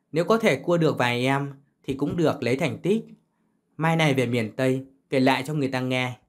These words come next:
Thêm chút đường, chút mắm, chút muối vào, thật là oai. Nói tới đây, Hưởng Tắc Kè tôn sùng Đức Ca. Nếu mình được một phần mười của Đức Ca cũng đỡ rồi. "Dô, Hưởng ca."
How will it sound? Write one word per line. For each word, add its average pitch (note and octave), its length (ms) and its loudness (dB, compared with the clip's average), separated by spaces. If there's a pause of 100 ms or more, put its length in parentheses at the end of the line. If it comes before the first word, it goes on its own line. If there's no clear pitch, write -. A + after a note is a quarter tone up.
(360)
Thêm E3+ 200 0
chút A3 200 0
đường, C3 360 4
chút - 140 -4
mắm, E3+ 240 0
chút - 140 -4
muối E3+ 200 0
vào, A#2+ 440 -2 (280)
thật C3 120 -4
là A#2 140 2
oai. B2 460 -2 (680)
Nói A2+ 220 4
tới D#3+ 140 -2
đây, B2+ 300 2 (440)
Hưởng A#2+ 260 -2
Tắc - 180 -6
Kè C3+ 220 2
tôn D#3+ 260 0
sùng C#3 220 -2
Đức - 180 -4
Ca. B2+ 260 -2 (420)
Nếu D#3 140 -2
mình G3 240 2
được D3 300 2
một C3+ 160 -2
phần C#3 180 -2
mười C3 180 2
của A#2+ 160 -4
Đức E3+ 120 -4 (100)
Ca C3 280 -2 (120)
cũng D3 180 -4
đỡ D#3 140 -2
rồi. A#2+ 260 0 (720)
"Dô, F3+ 520 2 (160)
Hưởng A2 200 -2
ca." B2+ 340 0